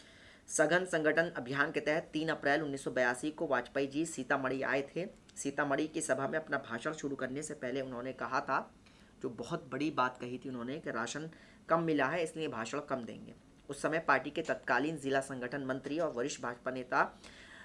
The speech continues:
रामच बीला ठाकुर वाजपेयी जी के सहयोगी थे। श्री ठाकुर बताते हैं कि सघन संगठन अभियान के तहत तीन अप्रैल उन्नीस सौ बयासी को वाजपेयी जी सीतामढ़ी आए थे। प्रदेश नेतृत्व में कहा गया था वाजपेयी जी वहीं आएंगे जहां पार्टी मद में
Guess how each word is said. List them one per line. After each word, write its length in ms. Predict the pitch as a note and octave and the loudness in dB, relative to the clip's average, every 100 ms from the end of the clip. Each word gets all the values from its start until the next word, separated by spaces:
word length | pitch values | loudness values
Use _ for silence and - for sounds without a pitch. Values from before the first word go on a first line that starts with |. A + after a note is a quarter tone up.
| - | -6
रामच 600 | B2 B2 C3+ D#3 F#3 - - | -2 4 6 6 2 -2 -6
बीला 320 | B2 C#3+ D#3+ | 0 6 6
ठाकुर 420 | D3 - C3 E3 D#3 | 6 2 0 0 0
वाजपेयी 380 | B2+ - C3+ | 0 0 -4
जी 100 | C3 | -4
के 140 | C#3 D#3 | -2 -2
सहयोगी 480 | - A2+ A#2+ C#3 D#3 | -2 -6 -6 -4 -4
थे। 200 | D#3 F#3 | -2 -4
श्री 280 | - C3+ - | -8 -10 -8
ठाकुर 320 | B2+ B2+ F3 | -6 0 0
बताते 420 | C#3+ C3+ B2+ - | 0 0 0 0
हैं 260 | D3+ D3+ F3 | -4 -6 -6
कि 160 | F3 F#3 - - - | -6 -6 -12 -14 -2
सघन 400 | - C#3+ D#3+ E3+ | 0 2 2 2
संगठन 320 | C#3 C3 D3+ | 0 0 0
अभियान 380 | C#3 B2 C3+ D3+ | -2 -2 -4 -4
के 120 | D3 | -4
तहत 320 | C3+ D3+ - - | 0 0 -2 -8
तीन 140 | D#3 E3+ | -6 -4
अप्रैल 400 | - - C#3 D#3+ | -6 0 0 0
उन्नीस 260 | C3+ B2+ | -4 -6
सौ 60 | C3+ | -4
बयासी 460 | A#2 A#2 A#2 E3 | -2 0 0 -2
को 300 | D#3 D#3 F#3 - - - - | 0 0 0 -2 -16 -20 0
वाजपेयी 400 | B2 C#3 - E3 | 4 4 6 4
जी 100 | D#3+ | 4
सीतामढ़ी 540 | E3 C3 D3+ D#3 D#3+ D#3+ | -2 -2 0 0 2 2
आए 240 | D#3 D#3 | 2 0
थे। 80 | G3 | -6
प्रदेश 400 | G3 - D3 D3 | -6 -2 -2 -2
नेतृत्व 320 | C3 C3+ C#3 | -4 -4 -4
में 140 | D#3+ C#3+ | -6 -4
कहा 200 | A#2 A#2+ | -2 0
गया 160 | B2+ | -2
था 120 | C3 D#3+ | -2 -2
वाजपेयी 380 | B2+ - C3+ | -2 -2 -6
जी 120 | C#3 C3+ | -4 -4
वहीं 260 | B2+ D#3 | -4 -4
आएंगे 320 | C3+ B2+ C#3 | -2 -2 -6
जहां 160 | E3+ D3+ | -6 -8
पार्टी 320 | - A#2+ B2+ | -4 0 0
मद 180 | B2 A#2 | 0 -2
में 140 | D3 | -6